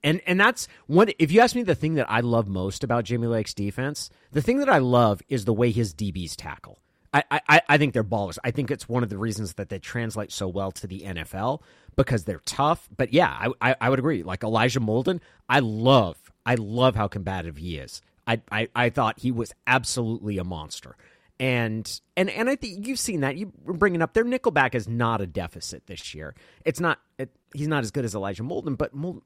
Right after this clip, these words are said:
I mean, Molden's a second round pick as a nickelback. That usually doesn't happen. And that's a, that's a tribute to how, how, how well developed those guys are. But yeah, the, the, the linebackers, they, they need, they need to get,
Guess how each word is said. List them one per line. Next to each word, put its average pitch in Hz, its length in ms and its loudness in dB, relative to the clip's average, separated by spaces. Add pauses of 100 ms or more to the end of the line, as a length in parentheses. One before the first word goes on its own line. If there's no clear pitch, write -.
I 117 120 -18
mean, 120 120 -14
Molden's 143 420 -4
a 104 40 -10
second - 360 -10
round 98 220 -8
pick 139 320 -4
as 98 140 -10
a 87 40 -10
nickelback. 92 560 -8
That 110 180 -6
usually 123 300 -4
doesn't 104 240 -4
happen. 117 300 -4
And 104 140 -4
that's 117 160 -4
a, 110 100 -2 (320)
that's 143 200 -2
a 139 40 -4
tribute 156 460 -4
to 104 200 -4
how, 113 480 0 (360)
how, 123 260 0
how 123 140 -4
well 110 280 -2
developed 107 420 -4
those 82 180 -6
guys 80 240 -10
are. 73 160 -8
But 87 240 -12
yeah, 76 240 -10 (280)
the, 85 300 -6 (140)
the, 127 220 0
the 143 120 2
linebackers, 135 600 2 (280)
they, 160 200 -4
they 180 180 8
need, 175 200 4
they 160 160 6
need 147 160 4
to 110 60 -2
get, 95 200 -6